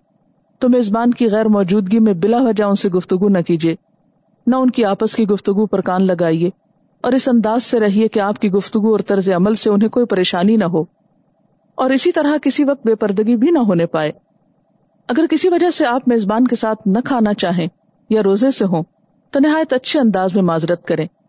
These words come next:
اور میزبان کے لیے خیر و برکت کی دعا مانگیں۔ جب حضرت ابراہیم علیہ السلام نے آنے والے معزز مہمانوں کے سامنے پرتکلف کھانا رکھا اور وہ ہاتھ کھینچتے ہی رہے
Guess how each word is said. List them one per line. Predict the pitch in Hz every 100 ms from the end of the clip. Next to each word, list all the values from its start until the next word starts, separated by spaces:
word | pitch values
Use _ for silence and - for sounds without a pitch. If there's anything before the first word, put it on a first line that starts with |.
| _ _
اور | -
میزبان | 220 220 185 208 226
کے | 226
لیے | 208 208
خیر | 196 196
و |
برکت | 180 180 - 196
کی | 262
دعا | 196 175
مانگیں۔ | 165 156 156 175 _ _ _ _ _ 240
جب | 294
حضرت | 302 311 320
ابراہیم | 247 254 302 311
علیہ | 277
السلام | - 233 233 240
نے |
آنے | 214 220 247
والے | 226 220
معزز | 214 190 190 254 226
مہمانوں | 190 196 196 269
کے | 226
سامنے | - 190 208 214
پرتکلف | 208 196 202 247 294 -
کھانا | 226 185 220
رکھا | 190 - 160 160 _ _ _ _ _ _ _
اور | 226
وہ | 208 208
ہاتھ | 240 - _ _
کھینچتے | - 226 - 311
ہی | 277
رہے | 190 160